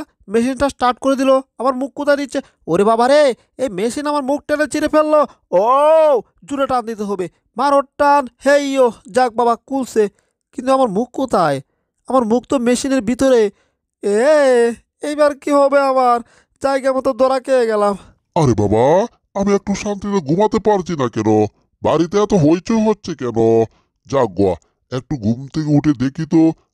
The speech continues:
Speaker 2: আসলে হইচইটা করছে কে। আজকে তো বাড়িতে কোনো অনুষ্ঠান নাই, তাহলে কি হচ্ছে? একটু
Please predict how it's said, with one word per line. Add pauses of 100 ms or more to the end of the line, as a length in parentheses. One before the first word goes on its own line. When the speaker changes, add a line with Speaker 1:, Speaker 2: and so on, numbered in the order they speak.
(100)
Speaker 2:
আসলে
হইচইটা
করছে
কে। (140)
আজকে
তো
বাড়িতে
কোনো (180)
অনুষ্ঠান
নাই, (440)
তাহলে (100)
কি
হচ্ছে? (220)
একটু